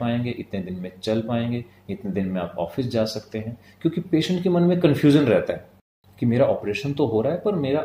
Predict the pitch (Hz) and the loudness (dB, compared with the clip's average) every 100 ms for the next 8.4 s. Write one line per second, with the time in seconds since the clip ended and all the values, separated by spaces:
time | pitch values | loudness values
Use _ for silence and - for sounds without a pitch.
0 | - 104 113 139 139 - 139 92 78 - | -2 0 4 4 4 6 6 4 -4 -6
1 | - _ _ _ - _ _ _ - - | -18 _ _ _ -20 _ _ _ -20 -20
2 | _ 123 117 131 113 117 123 113 110 90 | _ -4 -2 -2 -2 -4 -2 0 0 0
3 | 90 87 - 90 - 90 87 90 95 92 | 0 0 -4 -8 -8 -8 -8 -6 -4 -2
4 | 95 - 95 85 - 92 90 95 92 - | -2 -2 -4 -4 -4 -4 -2 -2 -4 -8
5 | 82 87 85 95 92 92 98 95 90 90 | -12 -8 -6 -2 -2 -2 -4 -6 -6 -8
6 | 85 82 - - - - - - - - | -8 -10 -12 -16 -20 -20 -20 -20 -20 -20
7 | - - _ _ _ _ _ _ _ - | -20 -20 _ _ _ _ _ _ _ 2
8 | 175 175 - | 2 0 -12